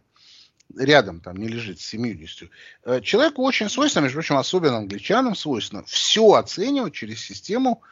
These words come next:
эм, price quality, то есть цена-качество. Что ты получаешь за конкретную цену.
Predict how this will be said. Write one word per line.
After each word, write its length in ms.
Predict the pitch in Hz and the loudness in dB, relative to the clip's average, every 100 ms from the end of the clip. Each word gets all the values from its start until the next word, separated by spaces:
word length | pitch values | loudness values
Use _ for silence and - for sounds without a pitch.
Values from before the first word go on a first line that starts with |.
| - _ _ | -20 _ _
эм, 1300 | 107 117 117 113 113 110 110 113 110 110 110 110 110 | 2 4 6 4 2 -2 -6 -6 -6 -4 -4 -4 -6
price 320 | 107 180 220 - | 2 6 6 4
quality, 500 | 220 131 92 - 80 _ | 0 0 -2 -12 -20 _
то 100 | 101 | -14
есть 440 | 101 - - - - | -12 -12 -16 -20 -16
цена-качество. 880 | - 156 269 - 104 - - - 87 _ _ | -8 -2 -2 0 -2 -2 -14 -20 -20 _ _
Что 340 | - - 247 196 | -10 0 4 4
ты 160 | 117 | 2
получаешь 600 | - 135 147 302 311 151 | -8 -10 -4 0 0 -2
за 160 | 180 226 | -4 -4
конкретную 600 | - 123 170 190 139 113 | -4 -6 -6 -6 -6 -8
цену. 340 | - 85 80 | -8 -12 -12